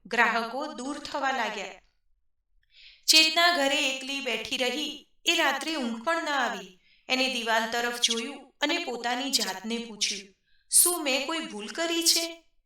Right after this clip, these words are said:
એને ફોન ઉપાડ્યો. ભાવનગરના ઘરનો નંબર લગાવ્યો. મમ્મીએ ફોન ઉપાડ્યો. "માં," આ એક જ શબ્દ સાથે ચેતનાની હિંમત તૂટી ગઈ. આંસુ રોકાયા નહીં.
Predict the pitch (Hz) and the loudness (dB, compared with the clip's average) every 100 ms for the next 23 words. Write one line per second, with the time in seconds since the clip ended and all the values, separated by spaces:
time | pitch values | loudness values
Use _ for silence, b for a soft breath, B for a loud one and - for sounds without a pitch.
0 | _ _ 269 277 277 240 226 233 226 208 | _ _ 0 0 -2 -6 -6 -6 -6 -6
1 | 196 190 190 _ _ 214 269 277 285 302 | -6 -10 -16 _ _ -2 2 4 2 2
2 | 302 302 320 269 226 226 247 226 202 214 | 0 2 0 0 -2 -4 -4 -6 -4 -6
3 | 214 202 214 233 233 - _ _ _ 214 | -6 -6 -6 -6 -10 -14 _ _ _ -2
4 | 220 220 233 254 294 302 247 233 220 214 | -2 -2 -2 -4 -6 -6 -4 -4 -6 -4
5 | 190 180 185 185 _ b b b - 214 | -4 -4 -10 -18 _ b b b -4 4
6 | 220 262 269 b b b 285 285 330 330 | 4 4 -2 b b b 2 4 2 2
7 | 370 392 - 302 - 277 277 277 262 262 | 2 8 8 8 4 2 4 4 2 0
8 | 277 262 214 226 220 220 220 208 202 226 | 0 0 0 -2 -2 -2 -4 -6 -6 -8
9 | 233 233 208 208 190 185 - _ _ - | -10 -10 -8 -8 -8 -12 -18 _ _ 2
10 | 240 240 285 277 226 - 226 226 233 226 | 8 10 10 4 -4 0 2 4 2 -2
11 | 247 269 - | -4 -6 -8